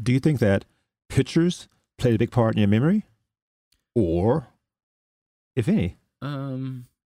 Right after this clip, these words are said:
Speaker 2: yeah. Um, when I guess, like, you know, I, when I can't remember things, it's nice to have photos to capture moments.
Speaker 1: Yes.
Speaker 2: Um, so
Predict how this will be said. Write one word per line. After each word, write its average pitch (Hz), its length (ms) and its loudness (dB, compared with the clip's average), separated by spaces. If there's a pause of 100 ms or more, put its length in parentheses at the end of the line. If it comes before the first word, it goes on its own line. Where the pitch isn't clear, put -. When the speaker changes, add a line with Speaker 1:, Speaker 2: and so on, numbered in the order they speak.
(220)
Speaker 2:
yeah. 131 520 -12 (1300)
Um, 113 360 -4
when 127 120 -2
I 147 60 -2
guess, 156 440 -6 (340)
like, 110 240 -6 (120)
you 127 140 -4
know, 107 80 0
I, 98 80 -2 (160)
when 113 140 -2
I 104 40 -2
can't 143 180 -2
remember 104 320 0
things, 90 560 -4 (180)
it's 101 180 -4
nice 107 440 -4
to 107 140 -2
have 98 200 -2
photos 85 540 -2
to 90 80 -6
capture 87 380 -4
moments. 78 580 -6 (520)
Speaker 1:
Yes. - 320 -16 (140)
Speaker 2:
Um, 113 380 -2
so 131 440 -4